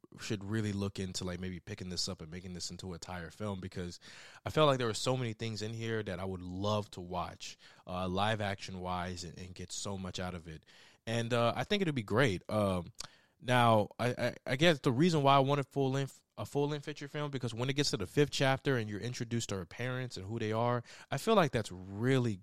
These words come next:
I think, like, that'd be really good for, for, uh, for, for a really good story to tell between her relationship between her and her parents. 'Cause at one point, I'm, I'm, I'm gonna spoil a little bit. So, like,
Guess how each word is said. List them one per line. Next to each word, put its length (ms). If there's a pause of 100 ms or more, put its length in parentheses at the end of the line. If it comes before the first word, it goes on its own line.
(340)
I 80
think, 180
like, 140
that'd 120
be 100
really 380
good 240
for, 320
for, 280 (120)
uh, 300 (1300)
for, 200
for 120
a 60
really 200
good 140
story 320
to 60
tell 340
between 400
her 140
relationship 420
between 200
her 180
and 80
her 80
parents. 540 (420)
'Cause 140
at 100
one 180
point, 380
I'm, 200
I'm, 140
I'm 60
gonna 160
spoil 400
a 20
little 180
bit. 240 (600)
So, 180
like, 300